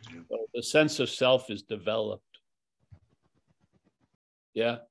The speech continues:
Speaker 2: When the brain gets more developed, then the sense of self gets developed with the brain. So what was the other one? Is it,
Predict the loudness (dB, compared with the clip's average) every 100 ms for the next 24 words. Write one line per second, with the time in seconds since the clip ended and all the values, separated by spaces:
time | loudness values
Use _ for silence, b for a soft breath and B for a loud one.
0 | _ _ -6 -2 0 -2 0 2 4 4
1 | 2 2 0 -2 2 2 2 2 2 4
2 | 4 0 0 -2 -2 -2 0 0 -2 -8
3 | -2 0 0 -2 -2 -2 -6 -4 0 2
4 | 2 2 -2 -10 -8 -10 -6 -4 -4 -10
5 | -12 -6 0 2 2 0 0 2 2 2
6 | 2 2 0 -2 -4 -4